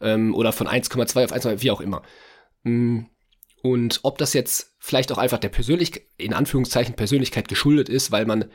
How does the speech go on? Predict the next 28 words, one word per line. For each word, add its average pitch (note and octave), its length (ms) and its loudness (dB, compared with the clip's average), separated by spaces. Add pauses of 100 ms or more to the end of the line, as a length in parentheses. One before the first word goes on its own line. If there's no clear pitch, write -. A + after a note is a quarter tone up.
(120)
eher C3+ 140 4
ein B2 80 0
zurückhaltender C3 580 0
Typ D#3 240 0
ist B2+ 140 0
und A2 80 -2
nicht, C3 120 -2
sich B2 140 -2
nicht C#3 140 2
so B2 80 -2
viel A2+ 180 -4
meldet B2 280 2
und - 80 -12
einfach B2 340 -2 (380)
in C#3+ 100 4
diesem C3 220 2
Schulsystem C#3 600 2
nicht B2 140 0
so - 80 -2
viele G2+ 180 -4
Punkte - 300 -2
sammeln G#2+ 320 0
kann, D3 300 0 (400)
finde C3 260 2
ich, - 120 -2
ist - 180 -2
das C3 220 2
eine, B2+ 380 2